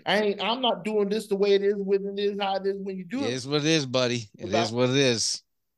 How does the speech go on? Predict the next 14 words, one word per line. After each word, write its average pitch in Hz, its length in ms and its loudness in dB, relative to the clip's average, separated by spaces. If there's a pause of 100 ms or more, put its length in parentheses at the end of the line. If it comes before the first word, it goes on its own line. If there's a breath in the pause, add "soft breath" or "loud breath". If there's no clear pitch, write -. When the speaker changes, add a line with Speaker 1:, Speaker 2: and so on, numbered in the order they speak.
Speaker 1:
There 233 100 -6
ain't 277 160 -6
no 226 160 -2
"it 202 200 -8
is 185 320 -2
what 151 220 -6
it, 151 140 -4
it 151 600 -4
is 139 140 0
what 147 340 4
it 139 100 -2
is." 147 160 -8 (240)
No, 113 460 0
no, 131 540 -2